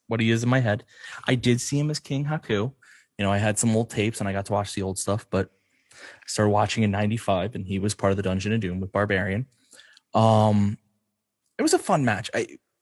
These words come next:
the problem this match had, it was just the card it was on. Um, it was the least emotionally, a ma-, match with the least emotion to it. Well, second, I guess. Um, Thunder Rosa still's to come, but it, it, like, it was just,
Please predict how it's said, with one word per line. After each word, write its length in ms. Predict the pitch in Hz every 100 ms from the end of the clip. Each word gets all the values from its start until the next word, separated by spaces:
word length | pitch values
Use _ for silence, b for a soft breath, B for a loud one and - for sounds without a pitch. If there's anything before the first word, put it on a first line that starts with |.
| -
the 80 | -
problem 280 | 226 233
this 160 | 156 117
match 200 | 117 110
had, 260 | 110 107 104
it 40 |
was 140 | 98
just 180 | 90 104
the 60 | 98
card 320 | - 104 104
it 40 |
was 140 | 107 120
on. 300 | 131 135 131 _ b b b b b -
Um, 560 | 98 95 92 92 92 - -
it 80 | 110
was 240 | 110 98
the 120 | 110
least 340 | 107 113 113 110
emotionally, 680 | 110 127 - 135 135 131 131 _ _ _ _ _ _ -
a 80 | 117
ma-, 200 | 123 104
match 280 | 117 113
with 80 | -
the 60 | 107
least 140 | 101
emotion 320 | 98 117 120 127
to 120 | 127
it. 80 | 98
Well, 300 | 101 92 _ -
second, 440 | - 110 98 67
I 80 | 87
guess. 260 | 95 90 - B B B B
Um, 440 | 107 101 90 87 - 95 -
Thunder 160 | - 98
Rosa 240 | 101 95
still's 240 | 98 101 90
to 80 | 95
come, 260 | 104 98
but 260 | - 104 - B B B B _ _ _ _ _ _ -
it, 140 | 170
it, 220 | 139 127 131
like, 180 | 139
it 40 | 151
was 160 | 165
just, 300 | 147 165 -